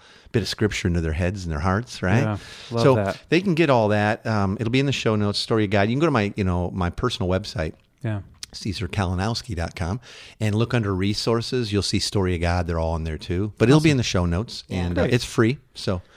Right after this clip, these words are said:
Speaker 3: Yeah, and there's a, also, if your kids are, like, teenagers, you just doing the story formed way is probably, you can do exactly the same thing with that.
Speaker 2: A bit
Speaker 3: Or
Speaker 2: older,
Speaker 3: if you,
Speaker 2: yeah.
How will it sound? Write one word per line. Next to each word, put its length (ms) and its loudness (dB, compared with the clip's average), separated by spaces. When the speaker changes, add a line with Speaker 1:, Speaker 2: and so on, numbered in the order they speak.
Speaker 3:
Yeah, 260 -6
and 140 -4
there's 160 -4
a, 80 0
also, 400 -6
if 260 -10
your 80 -8
kids 260 -8
are, 280 -10
like, 300 -12
teenagers, 760 -8
you 200 -16
just 260 -8
doing 420 -8
the 140 -10
story 320 -6
formed 340 -10
way 340 -10
is 140 -12
probably, 320 -10
you 60 -12
can 100 -12
do 140 -8
exactly 580 -8
the 140 -10
same 240 -10
thing 200 -14
with 140 -14
that. 340 -12
Speaker 2:
A 140 -10
bit 80 0
Speaker 3:
Or 160 4
Speaker 2:
older, 140 2
Speaker 3:
if 80 -2
you, 80 0
Speaker 2:
yeah. 100 -2